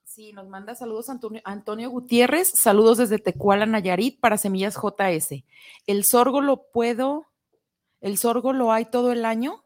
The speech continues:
o puede escasear? Eh, Silvia Pérez manda saludos para el programa Luz y Suelo.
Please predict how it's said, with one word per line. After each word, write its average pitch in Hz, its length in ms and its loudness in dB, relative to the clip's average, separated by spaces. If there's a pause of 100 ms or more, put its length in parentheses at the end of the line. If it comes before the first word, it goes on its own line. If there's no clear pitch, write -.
(180)
o 185 160 -6
puede 190 220 -2
escasear? 233 640 -6 (760)
Eh, 196 320 -2
Silvia 240 320 -2
Pérez 240 220 -2
manda 233 180 -4
saludos 226 380 -4
para 220 160 -2
el 202 60 -10
programa 185 300 -2
Luz 208 180 -4
y 214 40 -6
Suelo. 254 560 -4